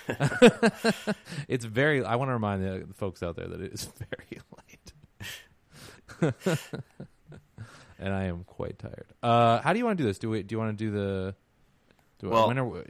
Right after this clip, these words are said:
Speaker 2: what order do you wanna do things in?
Speaker 1: Well, last time we did the movie at the end, right?
Speaker 2: Yeah.
Speaker 1: So let's do that again.
Speaker 2: Okay. What, uh, do we have, uh, do you have other things you wanna talk about?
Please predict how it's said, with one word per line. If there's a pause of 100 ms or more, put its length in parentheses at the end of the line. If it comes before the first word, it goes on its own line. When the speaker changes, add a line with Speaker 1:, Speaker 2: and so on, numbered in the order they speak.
(120)
Speaker 2:
what
order
do
you
wanna
do
things
in? (300)
Speaker 1:
Well,
last
time
we
did
the
movie
at
the
end, (140)
right? (440)
Speaker 2:
Yeah. (180)
Speaker 1:
So
let's
do
that
again. (580)
Speaker 2:
Okay. (360)
What,
uh,
do
we
have,
uh,
do
you
have
other
things
you
wanna
talk
about?